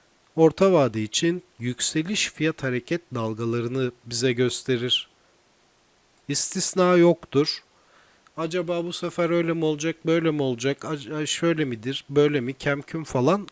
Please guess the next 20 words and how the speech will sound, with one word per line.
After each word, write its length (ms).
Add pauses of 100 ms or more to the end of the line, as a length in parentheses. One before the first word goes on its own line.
olmaz. 640
Matematikte 800 (1080)
düzgün, 500 (140)
stabil, 640 (240)
tutarlı 640 (100)
ve 160
rasyonel 600
şekilde 480
çalışırsınız. 840 (680)
Evet, 220 (640)
burada 260
da 80
görünüm 600 (160)
yeşil 400
band 160 (140)
devam 340
peki. 480 (140)
Ancak 420
kritik 460
durumsa 540